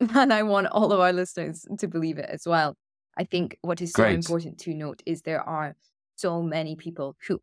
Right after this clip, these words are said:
Speaker 1: are working very, very, very, very hard. If you want to go out and join the cause, you will not be alone. I'm sorry it's not easier
Speaker 2: Yes.
Speaker 1: to find us. <laughs> If you're listening to this and this is the first time maybe you've heard of some of these things, like, we are working on it, but you are not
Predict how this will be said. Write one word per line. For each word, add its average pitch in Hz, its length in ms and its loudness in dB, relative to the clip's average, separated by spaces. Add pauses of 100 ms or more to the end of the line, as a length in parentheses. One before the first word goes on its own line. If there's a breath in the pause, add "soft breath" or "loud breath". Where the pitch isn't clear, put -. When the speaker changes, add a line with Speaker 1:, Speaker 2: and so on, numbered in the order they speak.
Speaker 1:
are 160 180 0
working 147 540 -12 (220)
very, 165 360 4
very, 156 260 -4
very, 147 240 -8
very 139 200 -10
hard. - 520 -12 (280)
If - 120 -16
you 180 80 -6
want 202 260 0
to 214 100 -4
go 190 200 0
out 170 220 0
and 180 140 -6
join 175 260 -4
the 170 60 -2
cause, 151 480 -10 (220)
you 175 140 -6
will 160 200 -4
not 170 520 -2
be 160 160 -6
alone. 143 480 -10 (280)
I'm 160 100 -6
sorry 180 500 -2
it's - 180 -10
not 156 160 -6
easier 214 180 8
Speaker 2:
Yes. 165 240 -4
Speaker 1:
to 170 140 -16
find 143 280 -14
us. - 320 -18
<laughs> - 0 -
If 247 240 4
you're 262 160 6
listening 226 360 4
to 185 100 -10
this 185 200 -10
and 185 240 -8 (260 loud breath)
this 190 180 2
is 196 120 -2
the 190 100 -2
first 185 260 0
time 180 160 0
maybe 170 220 -4
you've 170 120 -8
heard 170 140 -6
of 156 100 -8
some 151 140 -14
of 143 80 -14
these 139 200 -12
things, 143 320 -14
like, 147 100 -10
we 175 120 -4
are 170 160 0
working 160 260 -10
on 147 80 -8
it, - 100 -14
but 165 100 -10
you 160 160 -8
are 143 140 -6
not 190 280 -2